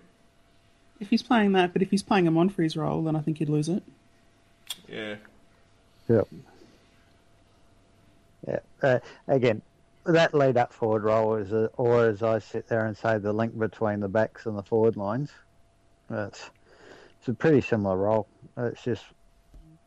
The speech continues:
Speaker 3: whe-, whether you're leading from the forward line up to that position or whether you're running out of defence to that position. It depends what suits your game plan. And I would assume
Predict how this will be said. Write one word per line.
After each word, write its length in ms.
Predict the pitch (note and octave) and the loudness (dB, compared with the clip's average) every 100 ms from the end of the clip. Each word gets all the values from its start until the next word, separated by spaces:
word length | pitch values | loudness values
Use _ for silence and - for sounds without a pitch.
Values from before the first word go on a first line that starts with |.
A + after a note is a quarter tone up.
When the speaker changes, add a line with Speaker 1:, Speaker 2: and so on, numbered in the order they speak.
| - | -4
Speaker 3:
whe-, 220 | B2 A#2+ - | 0 0 2
whether 340 | A#2 A2 A2 | 2 4 2
you're 220 | G#2 G#2 | 2 0
leading 440 | G#2 A2 A#2 A#2 G2+ | 2 2 2 0 -4
from 240 | - G#2 | -6 -6
the 80 | F#2+ | -6
forward 340 | - G#2+ G#2 | -2 0 0
line 300 | G2+ G2+ G2 | -2 -2 0
up 200 | G2+ - | -2 -2
to 100 | - G2+ | -10 -4
that 200 | G2+ - | -4 -4
position 380 | G#2+ G2+ - | -10 -8 -6
or 100 | G#2 | -4
whether 200 | G#2 G2+ | -2 0
you're 120 | G2 G2 | 0 0
running 320 | G#2 G2+ G2 | 0 -2 0
out 140 | G2 | 0
of 120 | G2 F#2 | 0 -4
defence 540 | - - G#2+ - - - | -8 -4 -4 -4 -18 -6
to 140 | A2+ G#2 | -2 0
that 200 | G#2 - | 0 -2
position. 460 | G2+ G2+ G2 G#2 G2+ _ _ _ - - - _ _ - | -8 -6 -6 -6 -10 _ _ _ -20 -20 -20 _ _ -8
It 80 | G#2+ | -6
depends 380 | G2+ - A2 F2 | -4 0 0 0
what 220 | G#2+ G#2+ | -2 -2
suits 300 | - G2+ - | -4 -8 -8
your 60 | - | -6
game 240 | G2+ G#2 G#2 | -2 -2 -2
plan. 320 | A#2 G#2 - - | -4 -4 -8 -6
And 200 | A2+ A2+ | -2 0
I 140 | A2+ | 2
would 160 | G#2+ G2+ | 0 -2
assume 500 | - - G#2+ G#2 | -4 -4 -2 -4